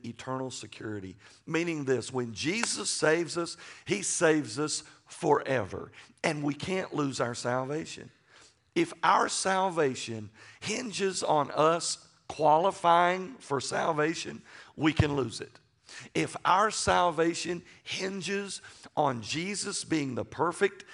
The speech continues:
sacrifice for our sin, him doing all the work, completing the process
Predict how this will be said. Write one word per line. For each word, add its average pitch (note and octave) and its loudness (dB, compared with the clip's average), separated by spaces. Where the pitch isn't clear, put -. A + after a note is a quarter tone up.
sacrifice E3 2
for E3+ 0
our F#3 2
sin, F3+ -2
him F#3+ -4
doing F#3 0
all A3+ 10
the B3 2
work, A3+ 4
completing A3+ 2
the A#3 4
process F3+ 4